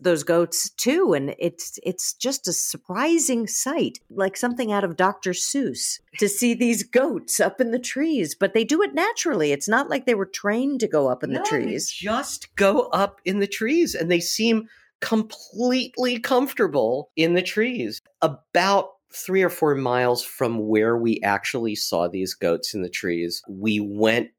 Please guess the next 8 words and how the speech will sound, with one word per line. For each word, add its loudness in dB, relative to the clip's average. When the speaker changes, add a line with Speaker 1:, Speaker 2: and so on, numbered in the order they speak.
Speaker 2:
to -4
a 0
women's 0
collective -8
that 0
shows 2
you -4
how 0